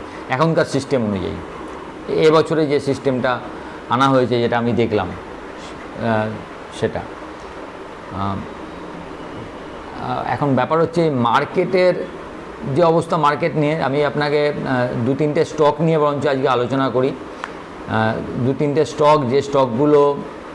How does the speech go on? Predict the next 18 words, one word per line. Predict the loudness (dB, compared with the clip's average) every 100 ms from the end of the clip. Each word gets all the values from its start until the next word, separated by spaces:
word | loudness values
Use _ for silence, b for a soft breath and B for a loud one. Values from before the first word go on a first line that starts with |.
| -14 -14 -14 -14 -4 2 4
before | 4 6
budget | 6 6 4 6 4 4 -8 -6
একটা | -6 -4 0 2
রান | 4 4 4
দিতে | 2 2
পারে | 2 2 4
বলে | 4 4
আমার | 2 2 2
মনে | 2 2
হচ্ছে, | 2 2 0 -2
সেই | 0 -2
স্টকগুলো | 0 0 0 2 4 4
নিয়ে, | 4 2 0
আহ, | -4 -10 -14 -14 -14 -12 -4 0 2 2
আজকে | 2 4
আলোচনা | 4 2 2 0
করব। | 2 2 2 0 -6 -14 -6 2
মার্কেট | 2 4 0